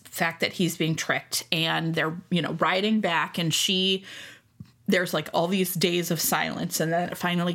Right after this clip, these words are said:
kind of breaks down. And I literally at this point in the book was like,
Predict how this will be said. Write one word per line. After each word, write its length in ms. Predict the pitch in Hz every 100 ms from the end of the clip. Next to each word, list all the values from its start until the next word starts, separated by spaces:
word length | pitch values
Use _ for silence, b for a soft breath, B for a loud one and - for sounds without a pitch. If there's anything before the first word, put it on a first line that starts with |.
| 175
kind 160 | 170
of 80 | 165
breaks 280 | 170 165 -
down. 340 | 170 160 151 - _ - _ _ - _ -
And 160 | 196 180
I 260 | 185 233 311
literally 420 | 285 208 202 190
at 100 | 180
this 160 | 190 180
point 240 | - 190
in 80 | 175
the 60 | 180
book 220 | 160 -
was 140 | 175
like, 240 | 170 165